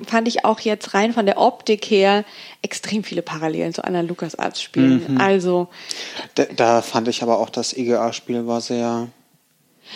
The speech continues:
Speaker 1: D-, das ist sicher da ähnlich.
Speaker 3: Also es
Speaker 1: Also
Speaker 3: hatte
Speaker 2: Ja.
Speaker 3: halt schon kleinere Köpfe. Es ging schon in die Richtung, es hatte schon diesen Sprung, was dann wieder Monkey Island
Speaker 2: Ja, Monkey
Speaker 3: aussehen
Speaker 2: Island
Speaker 3: wird,
Speaker 2: und
Speaker 3: wie, wie
Speaker 2: Indie
Speaker 3: Indie
Speaker 2: drei.
Speaker 3: Ja, Indie drei war ja auch zu der Zeit. Das
Speaker 2: Mhm.
Speaker 3: war ja auch E G, E G,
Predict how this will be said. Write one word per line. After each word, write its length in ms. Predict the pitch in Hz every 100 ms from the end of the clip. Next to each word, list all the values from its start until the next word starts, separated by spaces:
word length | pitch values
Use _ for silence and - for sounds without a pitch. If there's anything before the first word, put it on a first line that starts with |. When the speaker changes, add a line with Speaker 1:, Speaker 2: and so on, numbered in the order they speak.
| - -
Speaker 1:
D-, 280 | 190 -
das 200 | 202 240
ist 120 | 233 254
sicher 240 | 240 226
da 200 | 208 214
ähnlich. 540 | - 226 240 190 185 -
Speaker 3:
Also 180 | - 143
es 100 | 139
Speaker 1:
Also 120 | -
Speaker 3:
hatte 140 | 139 117
Speaker 2:
Ja. 60 | 147
Speaker 3:
halt 160 | 139
schon 160 | - 131
kleinere 360 | 139 135 135
Köpfe. 300 | 131 143 -
Es 160 | 120 -
ging 140 | 143
schon 220 | 139 151 135
in 120 | 127
die 80 | 131
Richtung, 380 | 131 - 131
es 120 | 131 135
hatte 180 | 123 131
schon 180 | 135 127
diesen 260 | 120 127
Sprung, 420 | - - 135 131 123
was 160 | 120
dann 300 | - 123 120 - - - -
wieder 200 | 131 127
Monkey 300 | 123 127 - -
Island 680 | 120 123 120 117 - - - _ -
Speaker 2:
Ja, 140 | 107 104
Monkey 60 | 104
Speaker 3:
aussehen 240 | 123 123 127 -
Speaker 2:
Island 40 |
Speaker 3:
wird, 120 | 123
Speaker 2:
und 60 | 113
Speaker 3:
wie, 60 | 147
wie 80 | 127
Speaker 2:
Indie 160 | 131
Speaker 3:
Indie 120 | 127
Speaker 2:
drei. 340 | 104 101 107 110 -
Speaker 3:
Ja, 120 | 131
Indie 260 | 127 135 131
drei 320 | 117 117 123
war 100 | 120
ja 300 | 113 113 113
auch 300 | 123 110 -
zu 180 | - -
der 160 | 107 104
Zeit. 260 | - 123
Das 80 | 110
Speaker 2:
Mhm. 40 | 139
Speaker 3:
war 80 |
ja 100 | 123
auch 180 | 104 -
E 120 | -
G, 160 | 113 117 - _
E 60 | 139
G, 160 | 143